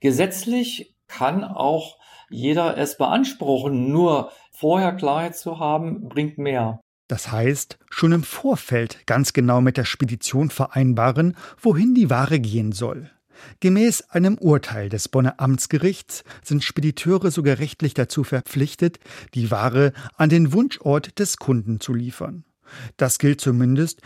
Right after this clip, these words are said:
Speaker 2: wenn nicht die Klausel Lieferung bis zur Bordsteinkante vereinbart worden ist. Was sich in der Theorie schön anhört, stellt sich in der Praxis oftmals als problematisch heraus, denn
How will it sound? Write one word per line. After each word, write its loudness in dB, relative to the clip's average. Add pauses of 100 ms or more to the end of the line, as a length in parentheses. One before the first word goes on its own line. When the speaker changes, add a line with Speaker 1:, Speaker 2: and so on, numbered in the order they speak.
(160)
Speaker 2:
wenn 4
nicht -2
die -4
Klausel 0
Lieferung -2
bis -4
zur -2
Bordsteinkante -2
vereinbart 0
worden 0
ist. -8 (360)
Was 0
sich -2
in 2
der 2
Theorie 0 (100)
schön 0
anhört, 0 (200)
stellt -2
sich -4
in 0
der 2
Praxis -2 (100)
oftmals -2
als -6
problematisch 0
heraus, -4 (200)
denn 0